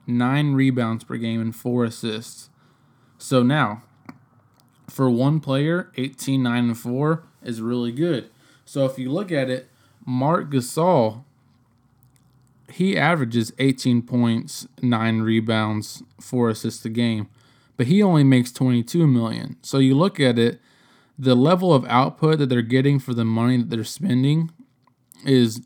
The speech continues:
nowhere even close. Another player, Kevin Love, eighteen mil-, eighteen points a game, nine and a half rebounds, about two assists, forty percent from three,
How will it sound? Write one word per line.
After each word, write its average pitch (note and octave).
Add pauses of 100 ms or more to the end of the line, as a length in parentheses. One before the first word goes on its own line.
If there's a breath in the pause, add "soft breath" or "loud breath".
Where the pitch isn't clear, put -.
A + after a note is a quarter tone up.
nowhere B2+
even A2
close. - (180)
Another D#3+
player, A#2+
Kevin D3
Love, B2 (560 soft breath)
eighteen C#3
mil-, C3+ (180)
eighteen C#3
points C3+
a C3
game, A#2+
nine A#2
and B2
a -
half A#2+
rebounds, A#2
about A#2
two A#2+
assists, A2
forty C3
percent B2
from A#2
three, A#2+